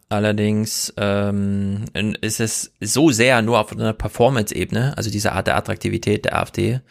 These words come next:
dass die A F D selbst schon wieder Probleme hat, dort zu sehr als Establishment zu gelten, im Sinne von, na, die macht ja auch keinen Unterschied. Also dafür sind sie auch schon zu lange im Parla-,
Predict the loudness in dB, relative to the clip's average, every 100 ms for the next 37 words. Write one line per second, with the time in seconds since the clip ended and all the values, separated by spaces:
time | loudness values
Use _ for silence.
0 | -20 -20 -20 -10 0 0 2 -2 -2 -2
1 | -2 -2 2 4 4 2 -2 -2 -4 -4
2 | -2 -2 -2 -4 -4 -4 -6 -8 -4 0
3 | 0 0 -2 -6 -6 -4 -4 -4 -6 -6
4 | -6 -4 -4 -4 -4 -2 -2 -2 0 2
5 | 2 2 2 0 0 -4 -4 -6 -6 -8
6 | -8 -2 0 2 0 0 0 0 0 -2
7 | 0 2 4 4 2 0 0 -2 -2 -2